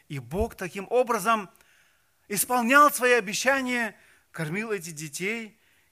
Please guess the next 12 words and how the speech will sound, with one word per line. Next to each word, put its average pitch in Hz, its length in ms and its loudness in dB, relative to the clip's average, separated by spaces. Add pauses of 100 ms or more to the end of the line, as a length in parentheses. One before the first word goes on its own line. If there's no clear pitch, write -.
(100)
и 123 120 -14
делал 139 260 -8
много-много 160 760 -6
чудес 143 520 -12 (520)
через 123 240 -12
жизнь 139 520 -10 (540)
этого 127 220 -16
нашего 123 260 -12
брата 127 480 -10 (400)
Мюллера. 113 460 -16 (2250)
Бог 143 200 -10
желает, 151 580 -8